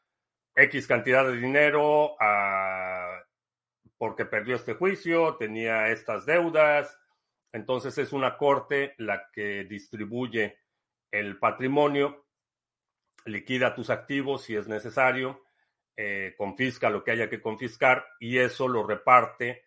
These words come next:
entre los acreedores, eh, en función de la prioridad. Entonces, las propias leyes indican, "Ok, este tipo de deuda tiene prioridad sobre este otro tipo de deuda", etcétera.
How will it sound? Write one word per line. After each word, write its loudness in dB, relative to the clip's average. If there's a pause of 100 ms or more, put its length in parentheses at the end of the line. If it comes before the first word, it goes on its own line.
(340)
entre -2
los -6
acreedores, -2 (140)
eh, -10 (100)
en -10
función -4
de -4
la 0
prioridad. -4 (880)
Entonces, -6
las -4
propias 0
leyes 0
indican, 0
"Ok, -4
este 0
tipo 0
de 0
deuda 4
tiene -4
prioridad -2
sobre -10
este -8
otro -12
tipo -12
de -8
deuda", 4 (480)
etcétera. -8